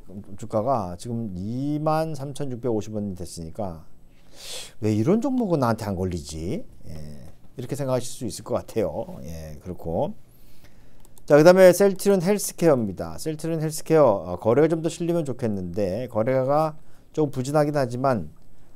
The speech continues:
아, 최근에 이제 추세가 강화되는, 예, 그렇죠? 한 사십 도 정도 각도로 잘 올라오고 있습니다.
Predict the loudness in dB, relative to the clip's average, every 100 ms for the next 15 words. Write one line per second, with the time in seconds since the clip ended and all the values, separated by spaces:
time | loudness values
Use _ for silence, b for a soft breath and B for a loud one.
0 | -4 -4 0 2 2 2 2 0 -2 -6
1 | -2 -2 -2 -4 -2 -2 0 2 4 2
2 | 0 -6 -12 -14 -10 -6 -4 -4 -6 -8
3 | -8 -8 -8 -10 B B B B 0 6
4 | 6 6 0 2 2 0 -4 -4 2 2
5 | 0 -2 0 2 2 0 -4 -6 -10 -10
6 | -12 -14